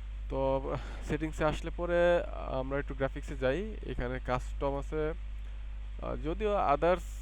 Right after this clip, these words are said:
যে সফটওয়্যারগুলো ওগুলো ওরকম বুঝি না। আর রে ট্রেসিংটা হচ্ছে যে আমার এটা কিন্তু আরটিএক্স না, আরটিএক্স সিরিজের রে ট্রেসিংগুলো আসলে সাপোর্টেড,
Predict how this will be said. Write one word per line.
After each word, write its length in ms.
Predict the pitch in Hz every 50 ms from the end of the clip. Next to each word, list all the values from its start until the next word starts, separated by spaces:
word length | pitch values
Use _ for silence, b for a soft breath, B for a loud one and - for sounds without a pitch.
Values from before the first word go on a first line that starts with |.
| - - - - - -
যে 400 | 139 135 131 131 131 127 123 120 - - - - - -
সফটওয়্যারগুলো 600 | - - 143 139 - - 160 147 143 143 139 131
ওগুলো 200 | 131 135 139 135 135 135 131 123 -
ওরকম 220 | 131 143 147 139
বুঝি 280 | 135 135 147 147 151 139
না। 120 | 131 135
আর 280 | 139 127 123 127 123 123
রে 140 | 131 143 151
ট্রেসিংটা 400 | - 170 160 - 170 165 175 170
হচ্ছে 300 | 160 165 - - 175 165
যে 120 | 165 165 165 165 170 - -
আমার 300 | - - 127 127 131 139
এটা 120 | 139 151
কিন্তু 180 | 151 151 147 156
আরটিএক্স 540 | - - 123 131 - - 151 143 - - 131
না, 180 | 123 139 175
আরটিএক্স 340 | 147 127 123 - 139 - -
সিরিজের 340 | - 139 135 131 135 139 131
রে 80 | 131 123
ট্রেসিংগুলো 540 | - - - - 135 131 131 131 131 123
আসলে 380 | 123 123 - 131 127 127 123 123
সাপোর্টেড, 460 | - - 131 - 131 127 - 135 147